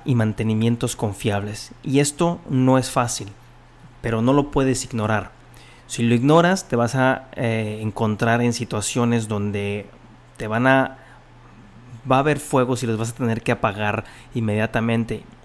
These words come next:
Ejecutar un Airbnb de una manera suave y efectiva eventualmente requerirá ayuda externa. A medi-, a media-, a, a medida que tú vas creciendo y vas acumulando una o dos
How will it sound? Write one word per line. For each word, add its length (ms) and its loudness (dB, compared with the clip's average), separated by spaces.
Ejecutar 440 4
un 120 4
Airbnb 720 2
de 120 -2
una 140 4
manera 340 2
suave 540 0
y 120 2
efectiva 600 0
eventualmente 720 2
requerirá 760 0
ayuda 340 0
externa. 580 -6
A 80 -8
medi-, 280 2
a 100 -2
media-, 380 2
a, 120 2
a 140 -2
medida 260 0
que 120 -6
tú 220 -4
vas 300 0
creciendo 720 -2
y 80 -2
vas 160 0
acumulando 880 0
una 580 0
o 120 -6
dos 440 -4